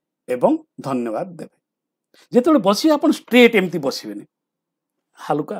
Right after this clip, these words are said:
ଲିଜରଲି ବସିବେ, ଯେ ଆପଣ ଫିଲ୍ କରିବେ ସେମାନେ ଯେ ଆପଣ ଭେରି କମ୍ଫର୍ଟେବଲ ଅଛନ୍ତି, କନଫିଡେନ୍ସ ଆପଣଙ୍କର ଅଛି। ତେଣୁ ଗୋଟେ ଲିଜରଲି ବସିବେ, କିନ୍ତୁ ଗୋଟିଏ କଥା କରିବେନି, ଟେବୁଲ ଉପରେ ହାତ ଥୋଇବେନି ବା ଟେବୁଲ ଉପରେ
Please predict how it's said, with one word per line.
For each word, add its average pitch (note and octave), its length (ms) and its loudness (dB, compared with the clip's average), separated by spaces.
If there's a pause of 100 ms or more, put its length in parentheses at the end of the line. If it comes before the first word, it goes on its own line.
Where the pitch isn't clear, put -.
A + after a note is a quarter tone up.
(160)
ଲିଜରଲି D3 460 0
ବସିବେ, - 360 -16 (300)
ଯେ C#4+ 380 -6
ଆପଣ F3+ 240 -4
ଫିଲ୍ C4+ 300 4
କରିବେ B3 260 10
ସେମାନେ A3 340 2 (220)
ଯେ - 240 -8
ଆପଣ A3+ 240 4
ଭେରି G3 260 0
କମ୍ଫର୍ଟେବଲ G3+ 600 -4
ଅଛନ୍ତି, - 260 -16 (260)
କନଫିଡେନ୍ସ C4 520 0
ଆପଣଙ୍କର F3+ 400 -2
ଅଛି। - 240 -12 (640)
ତେଣୁ F3 140 0 (240)
ଗୋଟେ E3+ 160 2
ଲିଜରଲି F3 560 2
ବସିବେ, D#3+ 380 -4 (420)
କିନ୍ତୁ F3 220 -4
ଗୋଟିଏ D#3 360 -2
କଥା - 300 -6
କରିବେନି, B2+ 460 -4 (1000)
ଟେବୁଲ F#3 320 6
ଉପରେ G#3 300 4 (280)
ହାତ - 380 -2
ଥୋଇବେନି A#3+ 540 8 (560)
ବା D#3+ 140 2
ଟେବୁଲ E3 440 0
ଉପରେ F#3+ 280 2